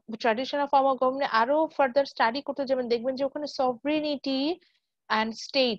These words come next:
এই দুটো যে আলাদা বিষয়, বা government and state যে আলাদা বিষয়, এটা নিয়ে সে কখনোই, আহ, ডিফারেন্সটা নিয়ে কখনোই সে আলোচনা করেনি। দুটোকে একত্রে গুলিয়ে ফেলেছেন, অনেক ক্ষেত্রে দুটোকে merge করে ফেলেছেন, এরকম একটা বিষয় আসছে।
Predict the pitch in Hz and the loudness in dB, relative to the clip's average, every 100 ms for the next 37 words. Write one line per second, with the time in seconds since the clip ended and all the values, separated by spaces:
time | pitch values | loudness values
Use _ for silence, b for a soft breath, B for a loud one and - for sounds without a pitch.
0 | - 247 262 233 247 262 269 233 220 254 | -4 -4 -2 -2 2 4 4 4 4 4
1 | 254 226 220 208 185 196 190 202 202 240 | 2 0 -4 -2 -2 -2 -2 2 0 2
2 | 277 277 247 - - 247 220 214 208 247 | 0 0 -2 -6 -4 -2 0 -2 0 0
3 | 254 220 226 240 240 294 311 285 277 240 | 0 0 -4 -4 -4 -2 -4 -6 -4 -2
4 | 226 - 285 311 381 427 _ _ _ _ | -2 -2 -2 -2 -4 -6 _ _ _ _
5 | _ _ _ _ - - 208 196 196 208 | _ _ _ _ -8 -2 2 2 2 0
6 | 214 233 226 220 277 285 311 233 220 302 | 0 0 0 -2 -2 -2 0 0 0 -6
7 | 294 240 233 220 240 233 247 339 247 247 | -2 -2 -2 -6 -6 -4 -4 -4 -4 -2
8 | 254 320 220 - 285 - 302 233 262 285 | -2 -2 -4 -2 -2 0 -4 0 0 0
9 | 262 208 185 196 196 214 240 269 330 302 | 0 -4 -6 -6 -4 -4 -2 -4 -2 -4
10 | 247 247 254 214 233 262 - 220 202 202 | -2 -2 -2 0 0 0 -4 -6 -6 -8
11 | 185 202 214 233 240 226 208 202 214 170 | -8 -8 -8 -6 -6 -6 -8 -8 -6 -6
12 | 185 - - | -8 -10 -14